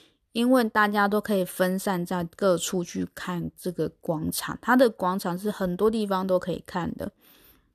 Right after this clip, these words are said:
那就是我还租-，加租了一个那个，怎么讲，那叫导览机吧。那导览机操作好方便哦。首先就是换的时候，它就已经是帮你选好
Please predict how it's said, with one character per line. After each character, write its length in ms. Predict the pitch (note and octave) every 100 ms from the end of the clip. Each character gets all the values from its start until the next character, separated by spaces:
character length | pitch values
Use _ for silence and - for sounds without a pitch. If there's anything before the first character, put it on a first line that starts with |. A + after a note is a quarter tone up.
| _ _ _ _ _ - - - - -
那 240 | A3+ G#3
就 220 | G#3 A3
是 600 | A3 A#3 G#3+ G3 E3+ - _
我 140 | - F#3+
还 220 | F#3+ G#3 -
租-， 280 | - B3 -
加 280 | - A3+ G3
租 280 | A3+ - A3
了 140 | G#3 F#3
一 100 | F3
个 220 | F3+ F3
那 160 | F3+ F3+ _
个， 380 | - - - - F3+
怎 120 | E3
么 120 | E3
讲， 200 | E3 E3
那 120 | F#3+
叫 120 | A3 G#3+
导 320 | - F3+ F#3+
览 280 | G#3 D#3+ E3
机 300 | - F3+ F#3
吧。 240 | E3 - _ _ _ - - -
那 100 | C4+
导 200 | C4+ B3
览 180 | B3+ A3
机 140 | A3+
操 240 | - A#3 A#3+
作 140 | A#3+
好 240 | F#3+ F3+
方 280 | E3+ G#3+ A3
便 300 | B3 A3+ F3
哦。 160 | D#3+ D#3+
首 220 | - G3
先 220 | G3+ D4 D#4+
就 100 | D4+
是 120 | D#4+
换 300 | - F4 A3+
的 120 | F#3+
时 160 | - F#3+
候， 120 | G3
它 280 | - A#3+ C4+
就 220 | C#4+ A3
已 40 |
经 300 | F3 G3 G#3
是 140 | G#3 A3+
帮 240 | G#3+ G#3+
你 100 | G3+
选 300 | F#3 - F3
好 260 | F3 F3+